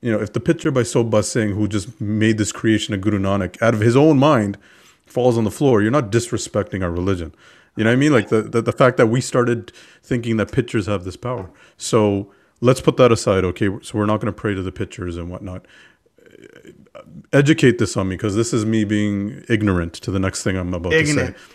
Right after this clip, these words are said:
Speaker 2: Yeah.
Speaker 1: Well, I was re-, I, I was re-, on Twitter, and it was about the, the pit-, I guess the pictures of Shaheeds and a Gurdwara taking on and off, whatever that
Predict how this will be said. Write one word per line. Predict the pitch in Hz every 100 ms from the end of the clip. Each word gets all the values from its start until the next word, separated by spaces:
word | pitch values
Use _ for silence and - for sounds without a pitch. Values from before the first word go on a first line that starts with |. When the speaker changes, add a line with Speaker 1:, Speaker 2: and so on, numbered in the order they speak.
| -
Speaker 2:
Yeah. | 123 - - _ - _
Speaker 1:
Well, | 147 135 147
I | 143
was | 143 127
re-, | 151
I, | 127
I | 135 123
was | 113
re-, | 110
on | 117 117 110
Twitter, | 107 117 101 127 -
and | 110 113 107
it |
was | 104
about | 101 104 104
the, | 101 101
the | 107
pit-, | - 117
I | 120 110
guess | 110 98
the | 104
pictures | - - 110
of | 101
Shaheeds | 85 101 95 101 104
and | 98
a |
Gurdwara | 92 101 107 110 110 - _ _
taking | - 101 98
on | 98
and | 92
off, | 98 101
whatever | 101 95 95
that | 92 95